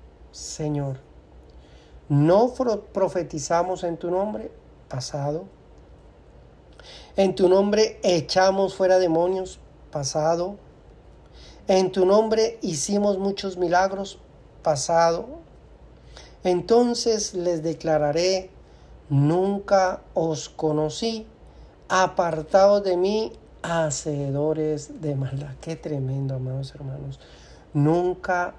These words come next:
os conocí, apartados de mí, hacedores de maldad". Ellos apelaron a la justicia de Dios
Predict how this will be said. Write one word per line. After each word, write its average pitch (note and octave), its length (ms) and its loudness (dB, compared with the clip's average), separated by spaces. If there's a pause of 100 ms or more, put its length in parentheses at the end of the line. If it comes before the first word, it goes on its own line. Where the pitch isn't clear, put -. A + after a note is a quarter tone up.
(100)
os D3 300 -6
conocí, D#3 760 -6 (420)
apartados F3+ 1120 2
de E3+ 140 -2
mí, G3+ 380 -2 (400)
hacedores D#3 1200 -2 (420)
de D3 560 -2 (380)
maldad". C#3 640 -8 (1700)
Ellos G3 680 -4 (160)
apelaron D#3+ 1080 0
a D#3+ 80 -4
la D3 120 -8
justicia D#3 760 -6
de D3 180 -2
Dios D3 400 -6